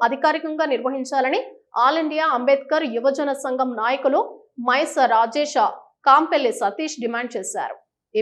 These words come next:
మేరకు all ఇండియా అంబేద్కర్ యువజన సంఘం ఆధ్వర్యంలో సివిల్ రైట్స్ డేను అధికారికంగా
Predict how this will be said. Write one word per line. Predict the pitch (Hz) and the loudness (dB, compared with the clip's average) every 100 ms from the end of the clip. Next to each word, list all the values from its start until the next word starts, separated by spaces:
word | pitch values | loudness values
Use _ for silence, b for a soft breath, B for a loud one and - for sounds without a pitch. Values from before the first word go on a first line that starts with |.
| 247 | 2
మేరకు | 311 349 330 285 | 2 4 6 6
all | 320 | 4
ఇండియా | 330 339 320 | 0 0 0
అంబేద్కర్ | 302 320 320 320 269 | 0 -4 0 0 2
యువజన | 262 277 302 285 294 | 2 2 0 -4 -6
సంఘం | 269 277 269 233 | -4 -4 -2 -2
ఆధ్వర్యంలో | 226 277 269 262 370 - | 0 0 0 0 -2 -2
సివిల్ | 277 269 302 254 | -6 -4 -2 0
రైట్స్ | 254 269 - 208 | 0 -2 -6 -4
డేను | 233 254 262 208 | -2 0 -2 -4
అధికారికంగా | 247 277 294 302 302 | 2 2 2 -4 -4